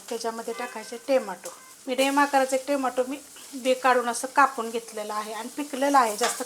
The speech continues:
कच्चं नाही आहे. ह्याला एक मिनिट फक्त परतणार आहे. हलकंसं परतून घेतलेलं आहे आणि जी डाळ होती ना मुगाची डाळ, ती बघा अशी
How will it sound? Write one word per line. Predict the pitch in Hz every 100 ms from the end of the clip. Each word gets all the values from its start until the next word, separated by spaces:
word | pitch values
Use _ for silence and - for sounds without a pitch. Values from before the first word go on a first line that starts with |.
| -
कच्चं | 254 - 233
नाही | 233
आहे. | 190 - - -
ह्याला | 254 277
एक | 285 294
मिनिट | 294 302
फक्त | 285 - -
परतणार | 302 302 220 214 214 196
आहे. | 190 - - - 285
हलकंसं | 277 269 302 339
परतून | - 320 - 302
घेतलेलं | 311 294 277 262
आहे | 262 233 208
आणि | - - 254 247
जी | 233 269
डाळ | 262 262 285
होती | 294 302
ना | 285
मुगाची | 262 247 220 233
डाळ, | 220 233
ती | 254 262
बघा | 233
अशी | 233 247